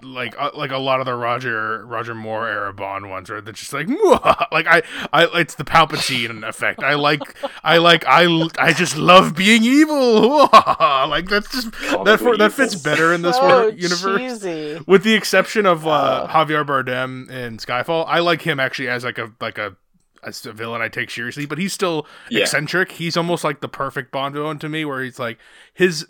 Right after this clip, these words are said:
Speaker 1: his motivations make the most sense to me. I like that he's a former agent,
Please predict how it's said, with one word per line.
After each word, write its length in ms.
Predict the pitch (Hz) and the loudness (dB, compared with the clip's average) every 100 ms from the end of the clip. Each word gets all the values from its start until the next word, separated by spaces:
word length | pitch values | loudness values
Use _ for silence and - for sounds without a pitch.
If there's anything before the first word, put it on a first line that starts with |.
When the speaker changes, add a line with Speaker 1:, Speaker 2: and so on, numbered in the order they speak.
| _ | _
Speaker 1:
his 300 | - 156 143 | -8 -6 -4
motivations 580 | 151 139 147 143 135 | -4 -4 -6 -8 -10
make 220 | 123 131 131 | -8 -8 -8
the 80 | |
most 260 | 139 131 127 | -10 -8 -8
sense 240 | 139 135 - | -10 -10 -12
to 100 | 131 | -12
me. 220 | 131 131 | -10 -8
I 100 | 117 | -8
like 200 | 113 113 | -10 -12
that 100 | 117 | -12
he's 100 | 113 | -12
a 80 | 110 | -14
former 420 | - 120 131 127 | -10 -10 -6 -6
agent, 440 | 123 123 131 131 | -6 -8 -10 -12